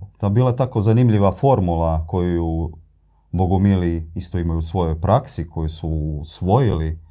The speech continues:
i što je š-, dio naše šire tradicije, da uopće naše djelovanje kreće od misli. Š-, zoroastrijska, znači, tradicija govori o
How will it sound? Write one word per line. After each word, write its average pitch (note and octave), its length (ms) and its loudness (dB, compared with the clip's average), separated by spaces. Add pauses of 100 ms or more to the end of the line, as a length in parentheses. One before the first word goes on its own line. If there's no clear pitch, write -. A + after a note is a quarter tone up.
(500)
i A2 360 -2
što G2+ 200 2
je F#2 80 4
š-, - 160 -8
dio G2+ 240 2
naše G2 240 -2
šire G2 300 -2
tradicije, F2 760 -2 (340)
da F2 540 2
uopće F#2+ 800 2 (580)
naše G2+ 260 2
djelovanje G#2+ 920 4
kreće F#2 360 -4
od D#2+ 100 -2
misli. C#2 500 -4 (1120)
Š-, - 180 -16 (140)
zoroastrijska, G2+ 720 4
znači, F#2 260 -2
tradicija F2+ 800 0
govori F#2+ 340 2
o F2+ 140 2